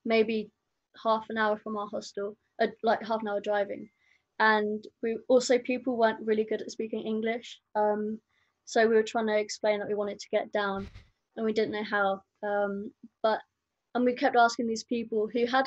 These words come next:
cars, we were like, "Could you drive us and we pay you?" Um, but they, I think they laughed at us actually. They were like, "Oh, stupid tourists getting stuck up here." But in the end, um, one of the guys we asked knocked on this woman's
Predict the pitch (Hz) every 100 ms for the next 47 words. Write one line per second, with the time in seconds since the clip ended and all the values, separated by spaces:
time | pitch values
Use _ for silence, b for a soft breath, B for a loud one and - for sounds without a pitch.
0 | - 240 226 220 226 220 - 247 240 233
1 | 233 233 226 233 226 226 233 226 202 202
2 | 202 b b _ 208 196 196 196 _ _
3 | - 202 - 214 208 208 _ _ - -
4 | _ _ 269 - 415 480 226 214 240 -
5 | 220 208 220 233 226 214 214 214 214 220
6 | 220 - 233 220 - 208 202 202 - -
7 | - 220 - 208 - - 214 208 220 -
8 | _ _ _ - 220 - 240 240 233 220
9 | 214 220 - 214 208 202 208 214 _ 226
10 | 233 226 226 220 220 233 208 202 202 -
11 | _ _ _ - - 233 220 - 240 220
12 | 214 233 214 220 220